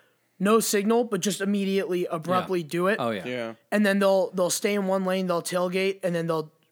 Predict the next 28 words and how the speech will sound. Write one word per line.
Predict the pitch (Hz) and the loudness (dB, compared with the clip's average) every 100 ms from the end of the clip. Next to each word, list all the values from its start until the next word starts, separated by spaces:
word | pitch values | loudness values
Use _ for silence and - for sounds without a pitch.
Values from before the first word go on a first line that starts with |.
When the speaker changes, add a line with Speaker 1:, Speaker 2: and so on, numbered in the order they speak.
| _ - | _ -8
Speaker 1:
no | 165 202 | -2 0
signal, | 196 196 190 180 | 0 0 0 -2
go | 170 160 | -2 0
back | 175 185 185 | 0 0 0
to | |
the | 190 175 | -2 0
other | 175 | 0
one, | 185 185 | -2 -2
and | 180 | -2
then | 170 156 _ | -4 -6 _
cut | - 165 - | -6 -4 -2
right | 185 180 | -2 -2
back | 180 156 160 | -2 -4 -6
in. | 139 - - - - - | -8 -10 -20 -20 -20 -12
And | - 175 | -6 -2
then | 175 170 165 160 147 _ _ _ | 0 -2 -2 -6 -10 _ _ _
it, | 170 | -8
it | 143 | -8
Speaker 2:
Yeah. | |
Speaker 1:
just | 160 151 | -8 -8
drives | - 151 143 | -6 -6 -6
me | 147 | -8
nuts. | 139 120 | -6 -4
Speaker 2:
The | 120 | 0
Speaker 1:
And | 143 | 0
then | - | 2
Speaker 2:
weavers, | 120 107 - | 0 -4 -8
man. | 101 95 | -12 -14